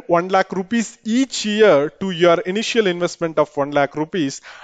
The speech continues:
and let it compound over the years, and you also brought a little extra during each bear market while the fund was temporarily down from its peak.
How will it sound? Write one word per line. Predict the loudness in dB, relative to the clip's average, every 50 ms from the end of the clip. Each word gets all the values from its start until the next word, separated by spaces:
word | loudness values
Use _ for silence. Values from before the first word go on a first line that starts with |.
| -8 -6
and | -6 -4 -2
let | 0 0 0 0
it | -2 -4 -4 0
compound | 2 2 2 2 2 0 0 2 2
over | 2 2 2 2
the | 2 0 0
years, | 2 2 4 4 4 4 0 -4 -10 -16 -20 -16 -10 -10
and | -10 -8 -4
you | 0 2 4
also | 6 6 4 4 2 0 -4 -4 -4
brought | -2 0 2 4 4 4 4
a | 2 0
little | 0 0 -2 0 -2 -2 -4 -6 -8
extra | -10 -10 -10 -6 0 2 2 4 4
during | 2 0 -2 -2 -4 -8 -10 -8
each | -4 -2 0 0 -2 -4 -6 0
bear | 2 2 4 4
market | 4 2 2 2 0 0 -2 -4 -2 0
while | 2 2 2 2
the | -2
fund | -4 -2 -2 -2 -2 0 -2
was | -4 -4 -2
temporarily | -2 -4 -4 -4 -2 -2 0 0 0 0 -2 -2 -2 -2 -4
down | -4 -2 2 4 4 4 4 2 0
from | -2 -2 0 -2
its | -4 -6 -6
peak. | -8 -4 -2 -2 -2 -2 -4 -6